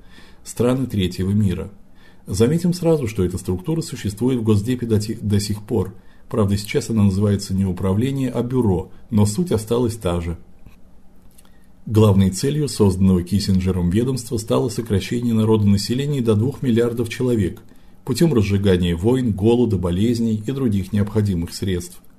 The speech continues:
С тех пор в каждой горячей точке, будь то Персидский залив, Латинская Америка, Юго-Восточная Азия или Африка, целью внешней политики С Ш А является сокращение народонаселения.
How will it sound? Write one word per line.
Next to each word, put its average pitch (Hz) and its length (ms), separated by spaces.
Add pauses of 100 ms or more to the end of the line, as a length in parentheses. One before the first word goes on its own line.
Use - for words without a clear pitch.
(640)
С - 80
тех 110 200
пор 170 140
в - 60
каждой 135 300
горячей 120 380
точке, 113 360
будь 104 260
то 98 80
Персидский 98 560
залив, 92 380
Латинская 101 440
Америка, 104 420
Юго-Восточная 92 800
Азия 110 380
или 90 240
Африка, 107 640 (400)
целью 107 400
внешней 95 380
политики 107 460
С 123 180
Ш 123 220
А 117 80
является 147 760
сокращение 101 720
народонаселения. 98 1040